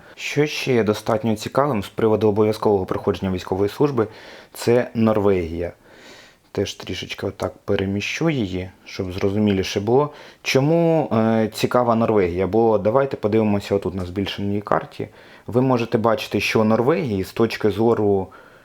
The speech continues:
війни, військового вторгнення, ну, вообще нічого не загрожує. Ну, звідки їм може щось там загрожувати, да? Е, але при цьому всьому давайте детальніше про Норвегію.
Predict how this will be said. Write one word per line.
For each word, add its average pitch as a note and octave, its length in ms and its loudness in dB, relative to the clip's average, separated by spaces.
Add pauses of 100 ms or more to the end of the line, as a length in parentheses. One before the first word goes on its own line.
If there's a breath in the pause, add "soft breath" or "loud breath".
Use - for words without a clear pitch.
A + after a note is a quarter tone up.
(140 loud breath)
війни, B2 720 2
військового A2 520 2
вторгнення, A2 540 2
ну, A#2+ 140 2
вообще - 540 0
нічого F2+ 320 -2
не E2+ 60 -2
загрожує. E2+ 480 -2
Ну, G2+ 100 2
звідки G#2+ 340 -2
їм F2+ 100 0
може F#2 260 0
щось G2 260 0
там F2+ 260 0
загрожувати, E2+ 680 -4
да? G#2+ 180 -2 (640 loud breath)
Е, F#2 320 -2
але A2 440 2 (100)
при G#2 160 0
цьому A2 300 0
всьому F2+ 320 -4
давайте G2+ 340 0
детальніше F2 520 -2
про - 160 -6
Норвегію. E2 540 -6